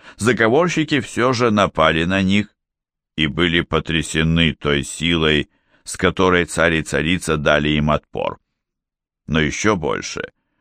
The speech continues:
были поражены тем, что раны, которые им всё же удалось нанести,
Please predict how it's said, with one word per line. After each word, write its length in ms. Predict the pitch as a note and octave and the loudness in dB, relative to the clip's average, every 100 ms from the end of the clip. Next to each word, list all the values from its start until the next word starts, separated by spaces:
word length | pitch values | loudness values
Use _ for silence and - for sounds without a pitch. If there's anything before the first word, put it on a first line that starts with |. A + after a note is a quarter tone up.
| _ - | _ -2
были 260 | G2+ A2 | 2 2
поражены 560 | G2+ G#2 F2 F#2 G2+ G2 | 2 0 2 2 2 0
тем, 280 | - G#2 F2+ | 0 0 0
что 340 | - F2 D#2 | -2 0 2
раны, 400 | D#2+ D#2 E2 E2+ | 2 2 2 0
которые 540 | E2 D2+ D#2+ D#2+ D#2 | -2 -2 0 2 2
им 80 | D2+ | 0
всё 220 | - D#2+ | -2 -2
же 120 | D2+ D#2+ | 0 0
удалось 480 | D2+ D2 D2+ C#2+ | 0 0 0 -2
нанести, 680 | D2 D2 D2 - - E2 G2+ | -2 -2 -2 -4 -6 -4 -4